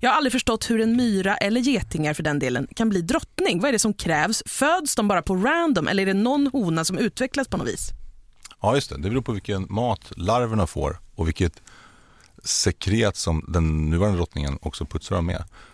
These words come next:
Speaker 2: Så att beroende på, eh, vilken mat en, vad ska man säga, en honlarv får, så kan den utvecklas till antingen en arbetsmyra eller till en drottning då, då.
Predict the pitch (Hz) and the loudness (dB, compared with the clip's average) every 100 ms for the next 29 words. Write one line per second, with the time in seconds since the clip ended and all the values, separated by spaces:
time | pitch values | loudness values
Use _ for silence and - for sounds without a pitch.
0 | - - 87 - _ _ _ _ _ - | -20 -4 -4 -4 _ _ _ _ _ -6
1 | 90 104 120 131 131 120 - 78 73 - | 2 4 4 2 2 0 -2 -2 -2 -6
2 | _ _ _ - 78 73 73 76 76 78 | _ _ _ -8 -2 0 0 -2 -4 -2
3 | 82 104 110 - - - 73 71 - _ | 0 2 0 -2 -12 -4 -2 -4 -8 _
4 | _ _ _ _ _ _ _ _ _ _ | _ _ _ _ _ _ _ _ _ _
5 | _ _ _ _ _ - - 80 87 85 | _ _ _ _ _ -8 -2 0 2 4
6 | 110 90 87 85 82 76 71 69 101 113 | 4 4 2 2 2 0 -2 0 2 2
7 | 71 69 - - 117 - - - - - | 0 -6 -10 -4 -4 -2 -8 -12 -20 -12
8 | - - 76 76 80 73 - 85 110 104 | -8 -4 -2 -2 -2 -4 -2 0 2 2
9 | - 82 78 78 - 92 110 120 - - | 2 2 0 -2 0 2 2 0 -2 0
10 | 73 71 - 71 69 67 69 73 - - | 0 0 -2 -4 -2 -4 -2 -4 -4 -4
11 | 87 - - | -4 -4 -10